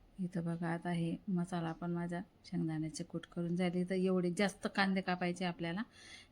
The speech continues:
जितके जास्त कांदे कापले ना तेवढी भाजी खूप छान लागते. आता हे मिक्सरमधून मसाला मी वाटीमध्ये काढून घेणार आहे आणि याच्यामध्ये थोडंसं पाणी टाकून घेणार आहे. हे बघा, एवढे कांदे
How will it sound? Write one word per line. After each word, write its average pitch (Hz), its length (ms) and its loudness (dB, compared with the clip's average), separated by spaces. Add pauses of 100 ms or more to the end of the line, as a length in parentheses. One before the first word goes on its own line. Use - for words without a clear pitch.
जितके 294 300 4
जास्त 196 360 4
कांदे 185 240 4
कापले 185 320 2
ना 196 80 0
तेवढी 196 260 2
भाजी 185 380 2
खूप - 320 -4
छान 175 180 4
लागते. 165 360 -2 (440)
आता 202 180 0
हे 208 140 6
मिक्सरमधून 180 680 4
मसाला 180 340 0
मी 165 140 2
वाटीमध्ये 165 480 -2
काढून 165 360 -2
घेणार 156 340 2
आहे - 300 -4 (440)
आणि 185 200 6
याच्यामध्ये 185 380 2 (100)
थोडंसं 202 300 0
पाणी 180 280 4
टाकून 175 380 -2
घेणार 170 320 2
आहे. 175 120 0
हे 180 160 6
बघा, 175 180 2
एवढे 175 340 4
कांदे 165 400 0